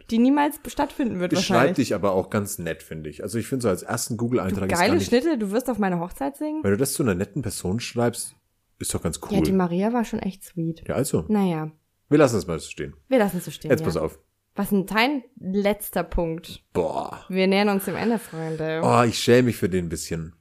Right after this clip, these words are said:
Speaker 2: Ich schäme mich für den ein bisschen, weil, ähm,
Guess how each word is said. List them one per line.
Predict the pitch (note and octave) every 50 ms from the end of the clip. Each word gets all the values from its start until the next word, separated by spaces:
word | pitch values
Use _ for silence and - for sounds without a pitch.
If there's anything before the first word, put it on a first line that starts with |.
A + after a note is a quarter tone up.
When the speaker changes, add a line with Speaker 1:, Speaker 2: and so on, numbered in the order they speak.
| _ _ _ _ _ _ _ _ _ _ _ _ _ _ _ - -
Speaker 2:
Ich | -
schäme | - A2 A#2
mich | B2 G#2+
für | -
den | G2 G2 F#2+
ein | F2+
bisschen, | G#2 G2+ - - G#2+ G#2 F#2
weil, | E2 F2+ F2+ F#2+ G2 F#2+ G2 G2+ A2 G#2+ - - -
ähm, | F#2 F2+ F2 F2 F2+ F2+ F2+ F2+ F2+ F2+ F#2+ -